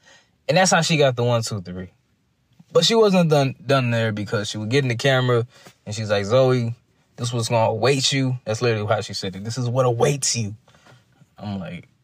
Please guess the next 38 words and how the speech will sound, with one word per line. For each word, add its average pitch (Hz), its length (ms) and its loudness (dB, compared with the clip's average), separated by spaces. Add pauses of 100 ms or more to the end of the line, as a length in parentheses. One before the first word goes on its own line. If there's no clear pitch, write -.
I 175 80 2
don't 208 160 4
know, 196 60 6
I 226 40 6
would've 208 220 2
said 123 240 2
something 127 320 0
different. 110 360 -2
Like, 95 160 -2
it 120 120 -2
just 127 200 -2
sound, 131 220 2
await 170 340 0
sound 147 300 2
like 127 180 2
it's 135 120 -2
coming 135 240 2
off 120 80 -2
a 98 80 -2
page. 107 640 -4 (720)
But 104 380 2 (520)
she 139 140 -6
tried 175 180 6
to 165 60 0
put 156 320 2 (140)
Saray's 139 580 4
leg 131 320 4
in 120 100 0
a 104 80 -4
chair. 123 580 2 (420)
I 101 120 -8
guess, 104 240 -6
you 120 60 -4
know, 107 100 -4
step 113 280 2
on 110 200 2
it. 110 100 -10 (400)
But - 640 0